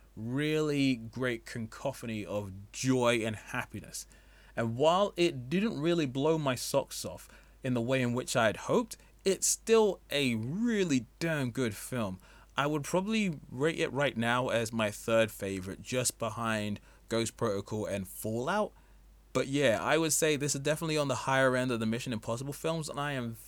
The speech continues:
very, very curious to see how they're going to wrap this film up. So now I turn it over to you, ladies and gentlemen. What do you think of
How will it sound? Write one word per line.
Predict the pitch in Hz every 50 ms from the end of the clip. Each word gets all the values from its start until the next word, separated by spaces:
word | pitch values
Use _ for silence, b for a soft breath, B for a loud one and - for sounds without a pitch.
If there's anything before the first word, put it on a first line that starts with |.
| -
very, | - 220 202 202 196 190 202 202
very | 185 151 135 139 165 190 202 185 160 147 131
curious | 127 - - 135 131 120 110
to | 107 110
see | 107 - 123
how | 110 113 110 107
they're | 98 107 104 104 101 101
going | 98 107 104 104 104 98
to | 92 - 110 104 104 98 95 - b b b b b b b b b
wrap | - 110 104 104 -
this | - 107 -
film | - - 107 104 98 95 95
up. | 92 87 - - b b b b b b b b b b b _ - -
So | - - -
now | 120 131 156 165 160
I | 139
turn | 131 - - 135 131
it | 120
over | 110 117 113 110
to | 101 104
you, | 104 107 107
ladies | 101 92 87
and | 92 92
gentlemen. | 101 92 87 92 95 95
What | 107 139 160
do | 156
you | 143 131
think | 120 - 120 120 117 113 104
of | 104 107 104 101 101 101 98 92 -